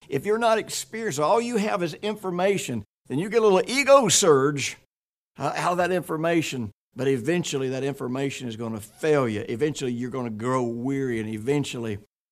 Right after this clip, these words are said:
uh, you're gonna think God has let you down. But the truth is, God hasn't let you down. The information just wasn't enough to keep you going.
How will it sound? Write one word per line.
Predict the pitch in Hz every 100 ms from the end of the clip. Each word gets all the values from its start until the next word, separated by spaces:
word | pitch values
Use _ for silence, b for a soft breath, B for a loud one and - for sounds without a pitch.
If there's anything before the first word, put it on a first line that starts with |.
| -
uh, | 117
you're | 120 135
gonna | 127
think | 107 135 -
God | 120 135 120
has | 107
let | 117 120
you | 117
down. | 107 127 113
But | 107
the | -
truth | - 208 214 165
is, | 117 107
God | 139 143 131
hasn't | 123 123 107
let | 147 156
you | 123
down. | 113 117 110 101 _ _ _ _
The | 123 131
information | 131 120 127 156 139 120 110
just | 110
wasn't | 110 127 135 110
enough | 110 117 117 -
to |
keep | - - 107
you | 104
going. | 117 95 95